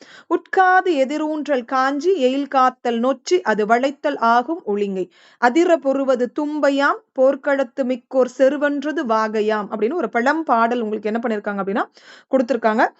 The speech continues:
இது ரொம்ப முக்கியம். இந்த பழம் பாடலை தொகுத்து சொல்லக்கூடிய ஒரு வழிமுறையில தான் நமக்கு புறப்பொருள் வெண்பாமாலை அப்படிங்கிற நூலே அமைஞ்சிருக்கு. அப்ப அகம், புறம், அதுக்கப்புறம் திணை பாகுபாடுகள், திணையை எந்த மாதிரி பகுத்திருக்காங்க. அப்ப அகம் அப்படின்னு எடுத்துக்கிட்டா தலைவன் தலைவியினுடைய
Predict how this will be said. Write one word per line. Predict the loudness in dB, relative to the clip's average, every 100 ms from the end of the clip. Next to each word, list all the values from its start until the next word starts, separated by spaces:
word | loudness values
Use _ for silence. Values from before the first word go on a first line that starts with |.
| _ _
இது | -2
ரொம்ப | 0 2 2
முக்கியம். | 2 0 -2 -2
இந்த | 0 -2
பழம் | 2 0 2
பாடலை | 2 2 2 -2 -4 _ _ -2
தொகுத்து | 0 -2 -4
சொல்லக்கூடிய | -4 -2 -2 -4 0 0
ஒரு | 2
வழிமுறையில | 2 0 0 2 2 2 2
தான் | 2 -2
நமக்கு | -4 -6 -6
புறப்பொருள் | -2 0 2 0 -2
வெண்பாமாலை | -2 2 2 2 -2 -2
அப்படிங்கிற | -4 -4 -4 -4
நூலே | -2 -2 -4
அமைஞ்சிருக்கு. | -6 -6 -10 -12 -20 _ _
அப்ப | -2 2
அகம், | 2 0 -2 -6 _ _ _ _
புறம், | 2 4 2 -2 _ _ _ _
அதுக்கப்புறம் | -4 -2 0 0 0
திணை | 0 0
பாகுபாடுகள், | 0 0 0 0 0 0 -2 -4 -10 _ _
திணையை | 0 2 2 2
எந்த | 0
மாதிரி | 2 0 0 -2
பகுத்திருக்காங்க. | 0 -2 -2 -4 -4 -4 -4
அப்ப | -2 0
அகம் | 2 0 0
அப்படின்னு | -2 0 -2
எடுத்துக்கிட்டா | -2 -6 -2 -2 -2 _ -2
தலைவன் | 0 2 2
தலைவியினுடைய | 2 2 0 -2 0 0